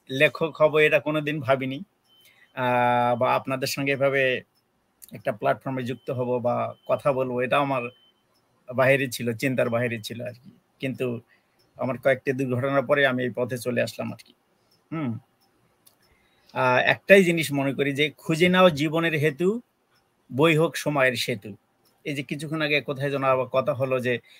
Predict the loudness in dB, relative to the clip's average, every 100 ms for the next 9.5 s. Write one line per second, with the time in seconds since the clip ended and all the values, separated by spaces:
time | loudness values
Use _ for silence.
0 | -4 -2 4 6 8 6 4 0 0 2
1 | 0 2 0 0 -2 -4 -2 2 2 2
2 | -4 -8 -10 -12 -16 _ _ 0 2 4
3 | 4 4 4 2 0 2 2 2 -2 -4
4 | -2 0 2 2 0 -2 0 -2 -2 0
5 | -2 -2 -2 -4 -6 -4 -4 -2 -2 -2
6 | -2 -2 0 0 0 -2 -12 _ _ -6
7 | -2 2 4 2 4 4 4 4 4 4
8 | 2 -2 -6 -6 -4 0 2 4 2 2
9 | 0 -2 -4 -4 -6